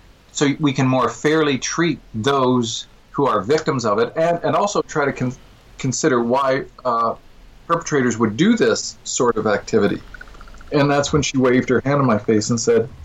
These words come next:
"Well, I don't do that evolutionary thing." And I thought, "How can you not?"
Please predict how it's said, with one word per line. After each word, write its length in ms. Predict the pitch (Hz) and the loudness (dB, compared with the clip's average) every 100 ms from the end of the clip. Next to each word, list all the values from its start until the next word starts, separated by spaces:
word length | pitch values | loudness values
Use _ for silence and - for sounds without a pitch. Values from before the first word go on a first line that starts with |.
| - - - | -16 -18 -6
"Well, 120 | 151 | -2
I 40 | 147 | 0
don't 120 | 147 | 0
do 140 | 117 104 | 2 2
that 140 | 101 | 0
evolutionary 640 | 95 92 117 - 98 85 | 0 2 2 0 -2 -2
thing." 360 | - 90 90 120 - - - - - - - - - - - - | -4 -4 -4 -4 -10 -20 -20 -20 -20 -20 -20 -20 -18 -14 -12 -6
And 100 | 240 | 0
I 40 | 240 | 0
thought, 280 | - 233 - - | 0 -2 -2 -4
"How 200 | - - | -2 2
can 140 | 220 180 | 4 6
you 120 | 139 | 4
not?" 600 | 113 127 202 98 - | 2 2 0 -2 -6